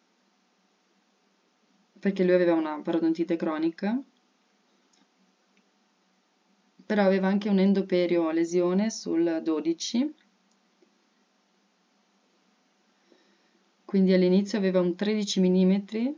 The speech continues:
di sondaggio distale e un grado due di mobilità, quindi non era un grande candidato per una rigenerazione chirurgica. Sarebbe stato più predicibile estrarre il dente,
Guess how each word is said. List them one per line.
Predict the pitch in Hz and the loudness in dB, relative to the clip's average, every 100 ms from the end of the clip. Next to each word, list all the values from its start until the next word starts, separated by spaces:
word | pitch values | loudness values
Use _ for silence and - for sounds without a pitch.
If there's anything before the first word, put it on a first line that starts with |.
| _ _ | _ _
di | 185 | -8
sondaggio | 180 175 165 156 160 175 220 311 - | -4 -2 -2 -4 -10 -6 -4 -6 -10
distale | 175 - - 160 156 185 262 - _ _ - | -14 -12 -8 -8 -6 -6 -6 -10 _ _ -6
e | 190 | -2
un | 226 | 0
grado | 202 185 214 | 0 0 0
due | 185 | 0
di | 190 | 0
mobilità, | 185 165 151 - 165 151 _ _ _ - - - _ _ | 0 0 -4 -4 -6 -6 _ _ _ -20 -20 -20 _ _
quindi | - 208 208 196 190 185 - _ _ _ | -4 0 2 4 2 0 -12 _ _ _
non | 208 208 | 0 4
era | 202 180 165 | 4 2 2
un | 165 | 0
grande | 165 165 165 | 2 2 2
candidato | 170 165 165 170 156 143 165 156 - _ _ _ _ _ _ _ _ - - - | 2 0 0 0 -2 -4 -6 -6 -10 _ _ _ _ _ _ _ _ -18 -12 -2
per | 165 156 156 147 | -2 -2 -8 -6
una | 170 165 | 0 0
rigenerazione | 165 160 165 156 156 - 170 285 147 151 - _ _ _ _ _ _ _ | 0 -2 -2 -2 -6 -10 -10 -8 -10 -14 -18 _ _ _ _ _ _ _
chirurgica. | 170 156 147 143 - - 156 156 _ | -4 -2 -4 -6 -12 -12 -14 -14 _
Sarebbe | - 175 170 160 | -6 -2 0 -2
stato | - 226 160 - _ _ _ _ _ _ _ _ | -4 -6 -8 -10 _ _ _ _ _ _ _ _
più | - 185 | 0 2
predicibile | 170 147 - 156 156 156 | 2 -2 -2 -2 -2 -4
estrarre | 156 175 165 165 | -4 -2 0 0
il | 170 | -2
dente, | 151 147 147 - 156 | -4 -6 -8 -8 -10